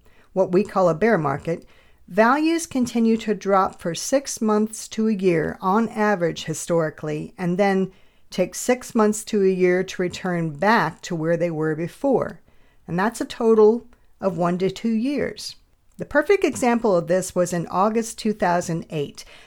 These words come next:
The value of many stocks went down twenty to thirty percent and kept dropping until March two thousand nine, seven months later. But then values began to rise quickly.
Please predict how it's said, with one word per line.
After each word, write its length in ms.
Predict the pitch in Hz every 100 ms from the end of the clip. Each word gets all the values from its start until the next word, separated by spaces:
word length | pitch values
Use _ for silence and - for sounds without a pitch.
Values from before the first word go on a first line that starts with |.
| -
The 80 | 165
value 360 | 190 226 302
of 120 | 269
many 240 | 208 208 262
stocks 560 | - - 185 185 -
went 300 | 196 190 -
down 460 | 190 185 180 185 196
twenty 760 | - - 240 233 240 226 233
to 140 | 226 156
thirty 380 | - - 233 240
percent 520 | 226 - 185 139 -
and 160 | 160
kept 240 | - 233 -
dropping 580 | 226 190 - 185 240 - _ - _ _
until 300 | 185 185 196
March 440 | 180 185 196 220 -
two 200 | - 190
thousand 480 | 190 170 175 196 226
nine, 360 | 302 180 147
seven 360 | 147 190 175 185
months 260 | 160 175
later. 360 | 247 254 - 143 _ -
But 160 | 170
then 420 | 190 294 180 202 190
values 460 | 180 190 226 233
began 320 | - 208 196
to 100 | 185
rise 540 | 156 170 180 208 214 -
quickly. 600 | - 202 196 170 -